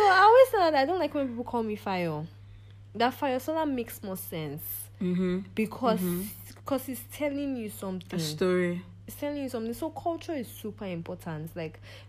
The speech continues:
Speaker 1: pick the good things in culture and leave the bad things.
Speaker 2: Yeah.
Speaker 1: Leave the bad things, but always pick the good things.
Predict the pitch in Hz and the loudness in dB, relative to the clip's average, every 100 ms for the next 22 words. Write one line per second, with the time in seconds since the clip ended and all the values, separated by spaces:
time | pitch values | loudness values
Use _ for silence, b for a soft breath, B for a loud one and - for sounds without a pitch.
0 | - 392 226 208 226 226 214 196 170 165 | 2 2 2 -6 -6 -8 -6 -6 -6 -8
1 | 180 170 - 180 170 196 180 160 170 165 | -6 -6 -8 -6 -4 -4 -6 -8 -6 -6
2 | - 151 151 165 - - - 143 151 - | -6 -8 -6 -10 -12 -18 -12 -8 -8 -10
3 | - - 220 214 175 165 160 156 156 151 | -20 -16 -10 -8 -8 -8 -8 -8 -10 -10
4 | 165 - - 220 226 - 170 170 - 165 | -10 -10 -8 -8 -8 -10 -14 -14 -12 -14
5 | - 156 160 - | -10 -12 -12 -14